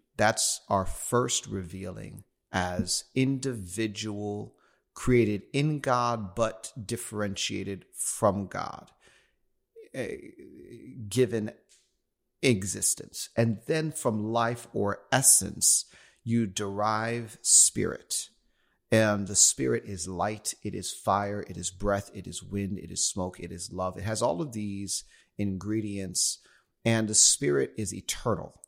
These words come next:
It, it does have a beginning because we have a beginning in creation, but it has no ending. It's eternal.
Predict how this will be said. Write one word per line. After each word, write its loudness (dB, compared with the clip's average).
It, -2
it -2
does 6
have -4
a -2
beginning -2
because -4
we -8
have -6
a -10
beginning -8
in -12
creation, 0
but 2
it -2
has -2
no -6
ending. 2
It's -8
eternal. 0